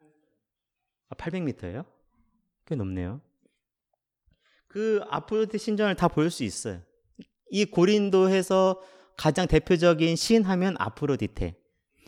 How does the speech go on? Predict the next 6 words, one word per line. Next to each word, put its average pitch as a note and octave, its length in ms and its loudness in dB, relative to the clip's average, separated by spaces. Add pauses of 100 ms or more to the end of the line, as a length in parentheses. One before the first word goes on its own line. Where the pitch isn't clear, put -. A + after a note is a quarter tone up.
(160)
이 F#3 220 4
아프로디테를 E3+ 1300 4
섬기는 F3 560 2
이 D3+ 140 4
신전 G3+ 400 0
안에는 C3+ 540 0